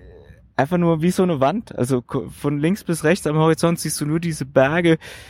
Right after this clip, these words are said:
riesengroß, schneebedeckt. Und, oh, ist, boah, also es hat, ja, also es ist dann eh geil, diese, du weißt, du hast diese Abfahrt, die, diesen Pass genommen und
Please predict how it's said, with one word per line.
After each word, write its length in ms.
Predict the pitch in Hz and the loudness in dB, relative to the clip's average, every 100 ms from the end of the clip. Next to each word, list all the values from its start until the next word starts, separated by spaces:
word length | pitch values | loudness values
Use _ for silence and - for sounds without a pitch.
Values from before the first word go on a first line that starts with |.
| - _ 147 | -20 _ 0
riesengroß, 640 | 170 180 165 147 160 180 | 2 2 -2 2 2 2
schneebedeckt. 880 | - 147 175 170 160 160 165 - - | 0 2 2 2 2 2 2 -2 -4
Und, 140 | 120 117 127 156 - _ _ - | -4 -4 -6 -10 -16 _ _ -14
oh, 440 | - 104 - 53 50 - - - - | -8 -8 -8 -10 -12 -14 -18 -16 0
ist, 640 | 123 127 - - - - _ _ _ _ _ _ | 2 2 -2 -14 -16 -18 _ _ _ _ _ _
boah, 400 | 123 135 - 78 - _ _ _ | -4 -2 -2 -4 -8 _ _ _
also 240 | 135 120 123 | 0 2 2
es 120 | 113 | 0
hat, 140 | 131 - - - - - - - _ _ _ - _ - - - - - - | -4 -4 -20 -20 -20 -20 -20 -20 _ _ _ -20 _ -20 -20 -20 -20 -20 -2
ja, 360 | 123 123 131 - | 2 4 2 -2
also 400 | - 113 113 113 - 120 113 113 | -6 -4 -4 -6 -10 -14 -14 -16
es 240 | - - | -16 -14
ist 100 | - | 0
dann 100 | 120 | 2
eh 180 | 113 151 | 4 4
geil, 260 | 151 143 | 2 0
diese, 300 | 135 131 127 123 - - - | 0 0 -2 -6 -10 -20 -12
du 200 | 123 120 | -10 2
weißt, 280 | 131 139 - | 4 4 4
du 80 | |
hast 160 | 131 - | 2 2
diese 220 | 127 135 | -2 0
Abfahrt, 540 | 151 - 143 131 123 127 | -2 0 0 2 0 0
die, 100 | 123 | 0
diesen 320 | 131 135 127 | -2 -2 -2
Pass 240 | 147 175 | -2 -2
genommen 500 | 156 131 143 165 165 | -2 2 2 0 -2
und 240 | 139 131 | 0 0